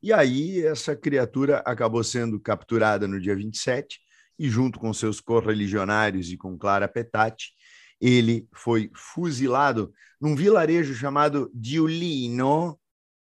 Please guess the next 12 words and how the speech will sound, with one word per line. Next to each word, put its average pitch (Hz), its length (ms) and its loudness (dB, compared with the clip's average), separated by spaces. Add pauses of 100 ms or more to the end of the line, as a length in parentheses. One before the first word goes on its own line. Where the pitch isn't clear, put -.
(180)
de 151 160 4
Mesegra. 101 1120 0 (1040)
Eu 95 80 -4
até 127 100 0
pensei 151 240 0
que 160 80 0
era 156 80 4
aquela 143 220 0
novela 120 400 2
dos 104 100 -6
Mezenga, 104 540 -4
lembra? 98 260 -2